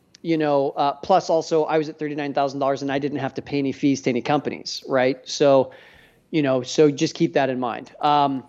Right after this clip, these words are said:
and so, but if you, but if you don't have, if you are really struggling to get clients, don't, don't hire us, don't get an assistant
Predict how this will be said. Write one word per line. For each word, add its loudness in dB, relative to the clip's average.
and -2
so, 2
but 2
if -4
you, -4
but -2
if -8
you -4
don't 0
have, -4
if -12
you -4
are 0
really 2
struggling -2
to -6
get -4
clients, -6
don't, 0
don't 2
hire 0
us, -2
don't -4
get -4
an -8
assistant -6